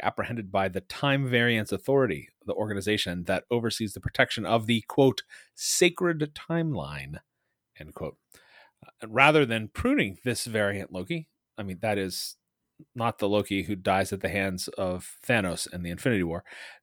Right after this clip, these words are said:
the T V A agent Mobius decides to use Loki to help them catch another elusive variant who happens to be another Loki. And hijinks ensue.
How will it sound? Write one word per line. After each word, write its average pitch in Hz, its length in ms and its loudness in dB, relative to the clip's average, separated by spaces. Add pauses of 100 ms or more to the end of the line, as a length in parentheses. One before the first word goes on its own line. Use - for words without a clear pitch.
the 113 140 6
T - 240 4
V 143 200 6
A 165 80 10
agent 107 480 0
Mobius 117 400 4
decides 107 400 0
to 107 100 -4
use 214 500 0
Loki 85 420 -2 (340)
to - 80 -12
help 113 240 0
them 101 180 -4
catch - 520 -2
another 107 540 2
elusive 98 440 2
variant - 480 -12 (760)
who 101 120 -8
happens 95 380 -2
to 98 80 -6
be 85 400 -6 (880)
another 104 560 -2
Loki. 90 520 -4 (580)
And 117 420 6 (640)
hijinks 95 460 2
ensue. 98 540 0